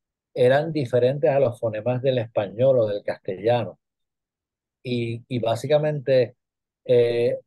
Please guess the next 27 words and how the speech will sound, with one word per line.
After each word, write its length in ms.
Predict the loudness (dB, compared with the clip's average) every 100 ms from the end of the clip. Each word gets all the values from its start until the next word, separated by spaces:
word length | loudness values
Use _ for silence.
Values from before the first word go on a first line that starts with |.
| _ _ _ _ _
se 200 | 0 2
prestaba 480 | 4 2 2 2 2
mucho 520 | 0 -2 0 0 0
a 180 | -4 -4
que 460 | -2 2 4 4 0
se 160 | -2 0
captara 440 | 0 -2 0 2
el 100 | 2
sonido 680 | 2 0 2 4 6 4 2
y 80 | -2
se 100 | 0
apuntara 840 | 0 -2 -4 0 2 4 2 0 -8
según 540 | -2 0 0 -2 -6 -4
los 200 | -4 -2
fonemas 400 | -2 -2 -4 -2
en 60 |
español. 460 | -4 -4 -6 -6 -6
¿Qué 80 | -4
es 60 | -4
un 180 | -4 -2
fonema? 460 | 0 2 0 -2 -8 _ _ _ _ _ _ -6
<clears throat> 380 | -2 2 2 4
Pues 140 | 4
en 100 | 4
inglés, 720 | 2 2 4 6 4 0 -8 -18 -20 _ _ _ _ -14
en 120 | -12
inglés, 580 | 2 6 6 4 -6